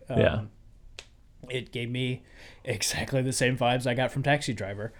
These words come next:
Speaker 2: Yeah.
Speaker 1: Um, but then, yeah, probably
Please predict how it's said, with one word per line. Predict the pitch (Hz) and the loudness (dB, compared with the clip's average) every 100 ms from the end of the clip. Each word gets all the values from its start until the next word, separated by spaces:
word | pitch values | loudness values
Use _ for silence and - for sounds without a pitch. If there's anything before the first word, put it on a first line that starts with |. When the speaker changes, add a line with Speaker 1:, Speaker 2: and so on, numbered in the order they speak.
| - | 2
Speaker 2:
Yeah. | 185 175 | 6 8
Speaker 1:
Um, | 143 123 117 107 104 107 - - - - - - - - - - - - - - - - | 6 2 0 -2 -6 -10 -20 -20 -20 -20 -20 -20 -20 -20 -20 -20 -20 -20 -20 -20 -20 -4
but | 143 131 | -2 0
then, | 123 117 | 0 2
yeah, | 135 135 - | 2 0 -2
probably | - 113 120 123 120 | -2 -2 0 0 -2